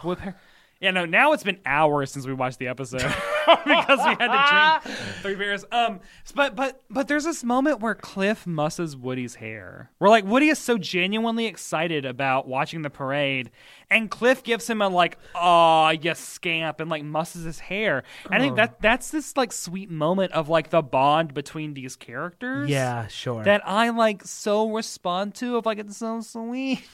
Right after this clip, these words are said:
Speaker 2: Yeah. But, but they're also not mean to each other. Or is Cliff ever mean to Woody?
Speaker 1: I don't, I don't think anyone is ever mean to Woody. How could you be?
Speaker 2: Yeah, I, every once in a while
Speaker 1: Would
Speaker 2: someone
Speaker 1: you be
Speaker 2: is
Speaker 1: mean to the Woody?
Speaker 2: I, uh,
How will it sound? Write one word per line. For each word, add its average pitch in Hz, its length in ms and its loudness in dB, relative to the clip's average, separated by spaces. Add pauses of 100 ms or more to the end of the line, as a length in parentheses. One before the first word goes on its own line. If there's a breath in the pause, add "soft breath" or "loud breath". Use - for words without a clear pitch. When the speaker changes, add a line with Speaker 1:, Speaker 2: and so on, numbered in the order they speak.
Speaker 2:
Yeah. 120 320 -8 (480 soft breath)
But, 151 100 -14 (240)
but 160 240 -8
they're 262 220 8
also 233 340 4
not 165 340 0
mean 160 280 0
to 156 120 -2
each 123 160 -8
other. 139 140 -8
Or 208 240 -4
is - 140 -6
Cliff 294 340 -4
ever 247 140 -4
mean 247 180 -4
to 220 80 -4
Woody? 220 400 -4 (720)
Speaker 1:
I 175 180 4
don't, 143 240 -2
I 226 60 -6
don't 294 180 -8
think 226 200 -2 (140)
anyone 135 420 -8
is 90 120 -18
ever 98 160 -18
mean 98 200 -14
to 98 80 -12
Woody. 98 360 -16
How 240 220 -2
could - 360 -12
you 208 100 -2
be? - 180 -16 (240)
Speaker 2:
Yeah, 226 340 -8
I, - 140 -12 (180)
every 220 180 -16
once 165 280 -16
in - 60 -20
a - 40 -20
while - 120 -20
Speaker 1:
Would 156 180 -8
Speaker 2:
someone 170 100 0
Speaker 1:
you 196 80 0
be 208 100 0
Speaker 2:
is 185 60 -2
Speaker 1:
mean 185 160 0
to 208 80 -2
the 185 120 0
Woody? 202 340 -2 (1080 soft breath)
Speaker 2:
I, 165 680 2
uh, 151 80 -2